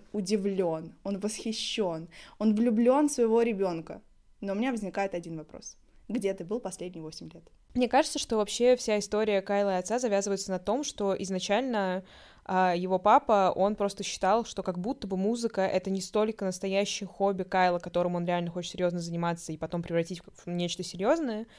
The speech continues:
Speaker 2: Это скорее был такой предлог, чтобы не ходить в школу, ничем не заниматься и быть таким типичным раздолбаем, а, рок-музыкантом, а, которые в поп-культуре сплошь и рядом встречаются. И я думаю, что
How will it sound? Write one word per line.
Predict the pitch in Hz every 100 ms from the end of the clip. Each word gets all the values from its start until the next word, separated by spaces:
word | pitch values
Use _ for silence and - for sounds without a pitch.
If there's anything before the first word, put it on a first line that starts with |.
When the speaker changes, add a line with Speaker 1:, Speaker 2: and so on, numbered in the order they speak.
| - - - -
Speaker 2:
Это | 214
скорее | 202 202 202 254
был | 208 214
такой | 214 190 196
предлог, | 196 175 196 277 294
чтобы | - - 214 185 190
не | 196 196
ходить | 190 170
в | 165
школу, | - 294 311 277
ничем | 220 - 190
не | 180
заниматься | 175 180 220 285 - 202
и | 185
быть | 170 214 -
таким | 180 196
типичным | 185 175 208 - 180
раздолбаем, | 170 170 170 170 165 160 151
а, | 151 156 151 143 170
рок-музыкантом, | 185 180 180 175 175 196 330 359 359 359 - - -
а, | 190 190 185
которые | 185 185 208 214 185
в |
поп-культуре | 185 170 175 180 214 202 180
сплошь | 180 180 180
и |
рядом | 175 190
встречаются. | 180 170 180 156 - - 196 - - - - _
И | 196
я | 202 196 196
думаю, | 196 277 269
что | 247 - 202 196 190 185 170